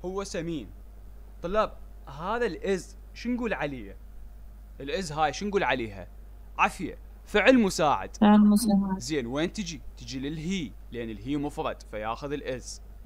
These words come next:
Speaker 1: أكو عندنا بعد فعل مساعد جديد طلاب. شنو هو؟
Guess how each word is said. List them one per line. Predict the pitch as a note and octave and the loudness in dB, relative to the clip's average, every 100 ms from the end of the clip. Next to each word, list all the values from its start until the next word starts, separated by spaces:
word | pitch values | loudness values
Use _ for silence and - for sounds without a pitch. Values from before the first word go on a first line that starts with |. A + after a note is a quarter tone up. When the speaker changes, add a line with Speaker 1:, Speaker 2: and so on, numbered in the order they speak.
| - - - | -16 -14 -4
Speaker 1:
أكو | E3 - | -2 0
عندنا | G3+ G3+ G#3 | 0 2 0
بعد | F#3+ F3 F#3 | 2 0 0
فعل | - B3 C4 A3+ | -2 -2 0 0
مساعد | F#3 - G#3 G3+ F#3 | -2 0 0 0 -2
جديد | D3+ C#3+ C3 C3+ - | -4 -6 -4 -4 -4
طلاب. | G#2+ F#2 D#2+ - - | -10 -10 -12 -14 -14
شنو | - - A3+ | -12 -6 -4
هو؟ | C3+ F2+ E2 | -4 -8 -10